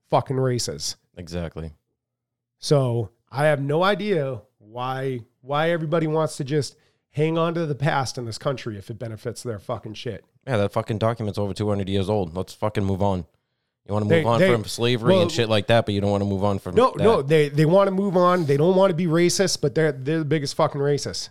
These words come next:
Speaker 2: Oh,
Speaker 1: They're,
Speaker 2: yeah.
Speaker 1: you know, so, but here's a few other things she won't tell you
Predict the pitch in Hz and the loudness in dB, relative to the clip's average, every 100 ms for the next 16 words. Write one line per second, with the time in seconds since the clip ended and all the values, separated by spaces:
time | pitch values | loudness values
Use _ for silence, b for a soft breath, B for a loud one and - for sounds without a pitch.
0 | _ 113 110 113 135 123 113 - - 139 | _ 2 4 4 4 0 -4 -8 -4 -2
1 | 127 110 - _ _ _ _ _ - 147 | -2 -4 -12 _ _ _ _ _ 0 2
2 | 143 - _ _ - 165 170 - 196 190 | 2 -2 _ _ 2 2 2 2 6 6
3 | 180 - 180 170 165 - 165 160 160 165 | 4 2 2 2 2 0 2 4 2 4
4 | 156 156 156 151 156 147 | 4 4 4 4 2 -2